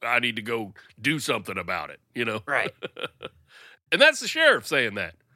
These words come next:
Speaker 2: Sean is basically the booby trap that's very poorly hidden beneath some leaves in the woods that everybody knows to avoid. And if you're foolish enough to step on that trap, then shame on you.
Speaker 1: Yep.
Speaker 2: We'll never get you out of that.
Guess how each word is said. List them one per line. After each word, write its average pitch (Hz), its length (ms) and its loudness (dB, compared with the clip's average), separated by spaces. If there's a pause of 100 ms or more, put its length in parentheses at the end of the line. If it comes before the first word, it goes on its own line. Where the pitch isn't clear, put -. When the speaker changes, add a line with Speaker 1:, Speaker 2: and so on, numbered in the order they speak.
(200)
Speaker 2:
Sean 214 320 0
is 147 100 -6
basically 139 420 -2
the 110 100 -10
booby 107 320 -6
trap 95 320 -2
that's - 280 -16 (240)
very 143 280 -2
poorly 127 480 -6
hidden 113 260 -6
beneath 104 360 -8
some 98 280 -12
leaves 98 420 -8
in 101 120 -12
the 95 80 -12
woods 98 380 -10
that 107 100 -4
everybody 147 400 -2
knows 120 320 -6
to 110 140 -8
avoid. 95 440 -8
And 107 100 -20
if 101 140 -12
you're 135 100 -6
foolish 151 460 -8
enough 135 280 -6
to 120 100 -12
step - 400 -4
on 117 100 -4
that 120 220 -4
trap, 123 380 0 (520)
then - 120 -16 (360)
shame 127 340 -4
on 123 220 -4
you. 87 260 -10 (680)
Speaker 1:
Yep. 123 220 -2 (240)
Speaker 2:
We'll 98 100 -14
never 117 240 -6
get 113 240 -6
you 123 80 -4
out 120 160 4
of 92 60 -12
that. 85 240 -10